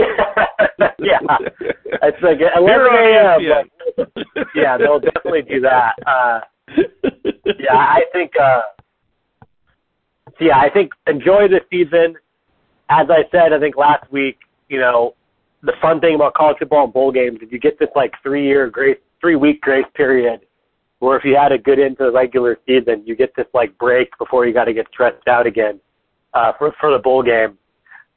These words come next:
Speaker 1: Uh, and it's been fun. I, I think, uh,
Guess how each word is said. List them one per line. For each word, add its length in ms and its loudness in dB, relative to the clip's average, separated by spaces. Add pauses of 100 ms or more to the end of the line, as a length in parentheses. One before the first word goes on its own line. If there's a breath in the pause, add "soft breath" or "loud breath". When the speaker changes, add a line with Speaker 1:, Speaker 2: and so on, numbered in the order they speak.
(120)
Speaker 1:
Uh, 400 2 (840)
and 260 0
it's 140 -2
been 200 -4
fun. 300 -2 (180)
I, 180 0
I 240 0
think, 240 -4
uh, 240 -2